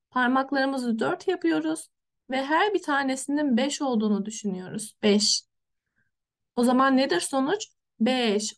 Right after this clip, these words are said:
on, on beş, yirmi. Şimdi devam ediyoruz çocuklar. Beş kere üç. Bunun anlamı ne demekti? Tane demekti.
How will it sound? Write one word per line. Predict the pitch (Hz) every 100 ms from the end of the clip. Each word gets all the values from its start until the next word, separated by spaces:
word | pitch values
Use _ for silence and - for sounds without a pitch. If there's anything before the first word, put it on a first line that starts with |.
| -
on, | 240 226 185 175 -
on | 214 202 185
beş, | 240 - 285
yirmi. | 247 208 180 - _ _ _ _ _ _ _ _ _ _ _ _ _ _ _ _ _ _ _ _ _ _ _ _
Şimdi | - 277 320
devam | 269 269 302 349
ediyoruz | 294 262 240 226
çocuklar. | 226 208 208 214 214 285 - _ _
Beş | 240 320 381 -
kere | 285 254 247 285 -
üç. | 226 214 214 - - _ _ _ _ 254
Bunun | 285
anlamı | 220 240 240 254 254
ne | 269
demekti? | 269 269 285 - 302 294 302 311
Tane | - - 214 208 208 226
demekti. | 240 220 196 208 - 165 156